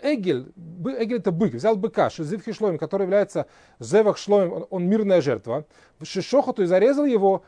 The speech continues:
лешум Песах, и зарезал его во имя Песаха. То есть он взял жертву, которая пасхальной быть не может. Это мирная жертва, это бык. Бык не бывает пасхальной жертвой, не бывает такого, чтобы взять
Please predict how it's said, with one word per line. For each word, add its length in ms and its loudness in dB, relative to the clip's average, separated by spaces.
лешум 320 -2
Песах, 340 0
и 120 -8
зарезал 340 0
его 320 2
во 140 0
имя 320 0
Песаха. 460 -2
То 80 0
есть 140 0
он 120 0
взял 200 6
жертву, 240 2
которая 240 0
пасхальной 440 -2
быть 220 -8
не 160 4
может. 340 2
Это 180 -4
мирная 360 4
жертва, 320 0
это 220 0
бык. 380 2
Бык 220 -4
не 80 0
бывает 460 4
пасхальной 420 -2
жертвой, 240 -2
не 100 -2
бывает 300 2
такого, 300 0
чтобы 180 -8
взять 200 0